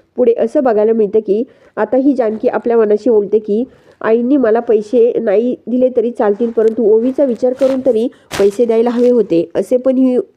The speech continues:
जानकी आता आपल्या मनाशी बोलते. दुसरीकडे असं बघायला मिळतं की आता ऋषिकेश खूप काही प्रयत्न करून आपल्याला सोडण्याचा प्रयत्न करत असतो. इकडे ही वैतागलेली जानकी पुन्हा ओवीजवळ येते आणि जानकी ओवीला बोलते की, "आई, तुला काहीच होऊन देणार नाही बाळा, तू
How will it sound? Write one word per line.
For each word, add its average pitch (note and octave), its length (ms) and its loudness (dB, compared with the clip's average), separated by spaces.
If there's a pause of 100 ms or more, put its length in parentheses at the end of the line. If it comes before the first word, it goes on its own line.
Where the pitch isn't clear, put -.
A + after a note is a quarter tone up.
(100)
जानकी G3 320 -2
आता G#3+ 140 -4
आपल्या G3+ 260 -2
मनाशी G3+ 320 -2
बोलते. D#3+ 340 0 (440)
दुसरीकडे B3+ 380 -2
असं B3 300 0
बघायला A#3+ 260 0
मिळतं A3+ 320 0
की B3+ 60 0
आता B3 160 -4
ऋषिकेश C4 500 -2
खूप C#4+ 200 -2
काही C4 240 0 (280)
प्रयत्न A3 300 0
करून B3+ 260 -2
आपल्याला A3+ 360 0
सोडण्याचा G#3 440 0
प्रयत्न G#3+ 340 0
करत A3+ 240 -2
असतो. E3+ 400 -2 (200)
इकडे A#3+ 260 0
ही C#4+ 140 2
वैतागलेली A#3+ 580 0
जानकी A3 320 -2
पुन्हा B3+ 260 -2
ओवीजवळ A#3 520 0
येते F#3+ 380 0 (240)
आणि G#3+ 140 0
जानकी G#3 380 -2
ओवीला G#3 320 2
बोलते G3 280 0
की, G#3 260 -2 (400)
"आई, A3 240 0
तुला C4 240 0
काहीच A3+ 360 -2
होऊन B3+ 160 0
देणार G#3 300 0
नाही A#3 160 2
बाळा, F3 300 -2
तू - 360 -6